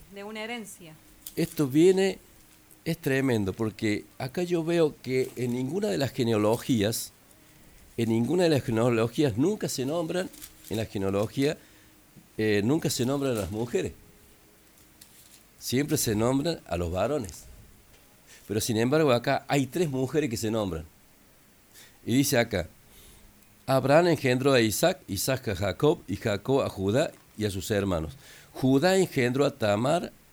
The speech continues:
Speaker 2: a Fares y a Zara. Fares a Arón y Arón a Aram. Aram engendró a Abinadab, Abinadab a Naasón, a Naasón, y Naasón a Salmón.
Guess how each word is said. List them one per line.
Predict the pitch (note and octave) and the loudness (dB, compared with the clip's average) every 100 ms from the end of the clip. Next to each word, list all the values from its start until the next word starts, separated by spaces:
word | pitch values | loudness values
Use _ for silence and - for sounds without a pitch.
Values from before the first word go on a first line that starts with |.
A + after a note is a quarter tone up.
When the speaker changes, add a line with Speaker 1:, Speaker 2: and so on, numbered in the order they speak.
| - | -12
Speaker 2:
a | G2 | -10
Fares | - D3 F3+ F#3 D#3 | -2 0 0 -2 -6
y | F#2+ | -6
a | G2+ | -4
Zara. | - A2+ E2+ D#2+ - - - - | 0 0 0 -6 -16 -20 -20 -18
Fares | - C3+ C#3 C3 | -6 -2 0 -2
a | G#2+ G2 G#2 | 0 0 0
Arón | - G2 G2 A#2+ E3 - - | -2 -2 0 2 0 -2 -8
y | F#2+ | -4
Arón | G#2+ B2 C3+ | -2 0 0
a | A2 | 2
Aram. | G2+ G#2+ F2 - - _ - - - - | 2 0 -2 -6 -16 _ -20 -20 -20 -10
Aram | F#2+ A2+ | -4 0
engendró | C#3+ B2+ A#2+ A2 B2 | 0 0 0 2 2
a | B2 - G#2+ | 2 0 -2
Abinadab, | G#2+ G#2 G2+ G#2+ D#3 F#3 - | 0 2 2 2 2 0 -6
Abinadab | A2 G#2+ G2+ G2+ B2+ B2+ - _ | -4 -2 0 0 0 -2 -6 _
a | G#2+ | 0
Naasón, | A2 D#3 F#3+ - C3+ B2+ - - - _ _ _ _ - - - - - - - | 4 4 4 2 2 2 0 -10 -20 _ _ _ _ -20 -20 -20 -20 -20 -20 -12
a | F#2 | -6
Naasón, | G2+ E3 C#3+ - B2+ - - - - _ _ _ _ _ _ - - - | 2 2 2 0 0 -2 -12 -20 -20 _ _ _ _ _ _ -20 -20 -8
y | - A2+ | -2 2
Naasón | C3+ F3+ - F3+ F3 - _ - | 4 4 2 -2 -2 -6 _ -6
a | A2 | -4
Salmón. | F#2+ A2+ G#2 A2+ B2 A#2 E2 | -2 0 2 2 2 2 0